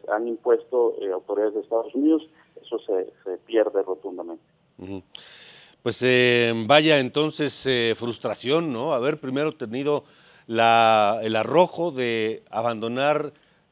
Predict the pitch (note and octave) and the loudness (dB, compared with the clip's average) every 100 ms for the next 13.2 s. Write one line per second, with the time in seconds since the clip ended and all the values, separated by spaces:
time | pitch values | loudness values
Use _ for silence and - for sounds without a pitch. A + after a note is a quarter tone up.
0 | _ _ _ - A#2+ G#2+ A#2+ C3+ B2+ A#2+ | _ _ _ -12 -10 -4 -2 -2 -2 -2
1 | C3 - F#2+ D#2+ _ _ _ _ _ - | -4 -8 -12 -12 _ _ _ _ _ -6
2 | A2 D#3 E3+ F#3 C3 C3+ C#3 A#2+ B2 D3 | 2 4 4 2 2 4 6 4 2 2
3 | D#3 D#3+ - B2+ A#2+ B2+ B2 D#3+ E3 D3+ | 2 2 -4 -6 -2 -2 0 -2 -2 -4
4 | A#2+ D3+ D#3+ C#3 C3 D3+ - D3+ - B2 | -4 -2 0 0 2 0 0 -4 -2 -2
5 | D3+ G3 D#3 A#2+ F#2 G#2+ B2+ C#3 C3 G#2+ | 0 -4 -6 -6 -6 -6 -4 -4 -4 -4
6 | G2 G2+ A#2 A#2+ G#2+ A2+ - C3 C#3+ A#2+ | -6 -6 -6 -6 -6 -6 -4 -2 -2 -4
7 | - _ - - C#3 C#3 F3+ F#3+ - F3 | -10 _ -20 -10 -2 4 6 6 6 4
8 | E3 D3 D#3+ F3 E3+ C#3+ C#3 E3 - _ | 4 2 2 0 -2 -6 -2 -2 -4 _
9 | _ _ _ B2 B2+ B2 A#2 A#2 C3 B2+ | _ _ _ -2 0 2 0 -2 -4 -2
10 | A#2+ A#2 - B2 A#2 A2+ A2 G#2+ G#2 F#2 | -2 -2 -2 -2 -2 -2 -2 -2 -4 -6
11 | G2 - _ _ _ C3+ C3 D3 F3+ G3 | -10 -20 _ _ _ -10 -6 0 2 2
12 | D3 C3 - D3 C#3+ C#3+ A#2 - C3+ A2+ | -2 -8 -6 -8 -6 -6 -8 -10 -12 -8
13 | A2+ B2 | -6 -8